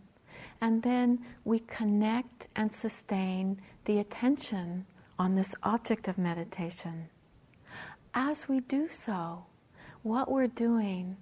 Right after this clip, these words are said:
is bringing together or harnessing all of the energy that's there and focusing it on the object of concentration.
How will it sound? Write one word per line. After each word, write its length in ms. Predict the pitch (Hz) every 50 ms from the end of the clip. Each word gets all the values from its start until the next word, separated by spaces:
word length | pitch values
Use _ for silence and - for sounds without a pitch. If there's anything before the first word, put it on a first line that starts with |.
| - _ - - - - - - - - _
is 380 | - 220 214 214 214 202 - - - _ _ _ - - - - - - - - _ _ - _ _
bringing 540 | - - 233 226 240 254 269 285 277 277 269
together 720 | 269 - 247 220 - 220 214 214 214 208 190 175 170 165 185
or 100 | - 196
harnessing 1040 | 185 - - - 226 220 226 233 247 247 240 240 - - 202 175 170 170 165 175 180 - - - - - - - _ - -
all 420 | - 226 247 262 285 311 339 339 302
of 120 | 294 -
the 120 | - 277 - -
energy 520 | - 233 254 262 285 277 262 - - 214 202
that's 300 | 196 196 185 - - -
there 500 | - 185 175 175 170 170 165 175 180 - - - _ - - - - - - -
and 180 | - 214 220 226
focusing 840 | - - - - 254 262 - - 262 247 - - - 214 175 165
it 220 | 165 165 - - - - _ - - - - -
on 200 | - 180 180 185
the 120 | 196 185 - -
object 600 | 175 170 175 170 - - 190 175 175 175 - - -
of 160 | - 202 - -
concentration. 1000 | - - 196 196 - - 208 - - 226 220 240 233 - - 185 165 165 165